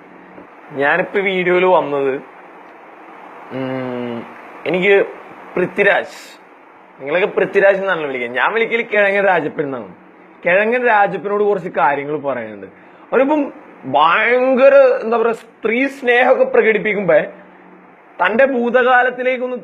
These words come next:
തിരിഞ്ഞു നോക്കുന്നത് കിഴങ്ങൻ രാജപ്പന് നല്ലതായിരിക്കും. അതായത് നമ്മുടെ ബി ബി സി സുപ്രിയ ചേച്ചിയെ കെട്ടുന്നതിനൊക്കെ മുമ്പ്,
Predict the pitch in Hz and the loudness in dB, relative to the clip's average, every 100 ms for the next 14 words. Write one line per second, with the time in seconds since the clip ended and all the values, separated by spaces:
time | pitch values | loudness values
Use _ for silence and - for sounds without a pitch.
0 | 233 208 208 233 226 202 214 208 202 196 | -10 -10 -8 -4 -4 -4 -2 -4 0 0
1 | 190 208 202 190 190 170 185 165 151 151 | 2 2 4 2 2 -4 -4 -2 0 2
2 | 156 131 113 101 82 - - - - - | 2 0 -4 -12 -18 -20 -20 -20 -20 -20
3 | - - - - - - - - 147 180 | -20 -20 -20 -20 -20 -20 -12 0 2 2
4 | 196 208 202 202 185 190 202 208 220 233 | 2 -2 0 -2 -2 -6 -6 -4 -4 -6
5 | 226 208 - 208 196 202 185 208 202 190 | -6 -8 -4 -2 0 0 2 0 2 0
6 | 180 175 180 170 165 147 120 107 - | 2 2 4 2 2 0 -2 -4 -8